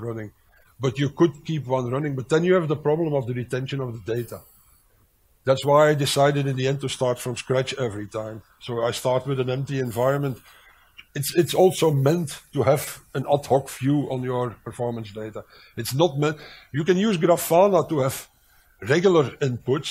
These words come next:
and, and use it over time to m-, map your performance, but that's not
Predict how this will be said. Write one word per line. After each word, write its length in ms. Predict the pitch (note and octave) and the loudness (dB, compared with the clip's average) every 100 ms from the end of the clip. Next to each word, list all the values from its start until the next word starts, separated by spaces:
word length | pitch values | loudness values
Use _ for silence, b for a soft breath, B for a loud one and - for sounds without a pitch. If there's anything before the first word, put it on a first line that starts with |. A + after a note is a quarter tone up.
| - | -8
and, 220 | B2 A2+ | -8 -8
and 160 | B2+ A#2 | -6 -4
use 300 | C3 D#3+ C#3 | 2 2 2
it 80 | C#3 | 0
over 260 | C#3 A#2+ A#2 - | 0 0 -6 0
time 400 | C#3 D3 D3 C#3+ - _ B2+ | 2 4 0 -4 -10 _ -6
to 60 | A#2+ | -6
m-, 300 | A2+ A#2+ A2+ | -6 -10 -8
map 420 | B2 A#2+ C3+ - | -2 2 2 0
your 200 | C3 A#2 G2+ | -4 -2 -2
performance, 540 | A2 - G#2+ A2 A2+ | -6 -4 -2 -4 -8
but 180 | A2+ G#2+ | -12 -6
that's 240 | C#3+ - | -6 -6
not 160 | C#3+ | -8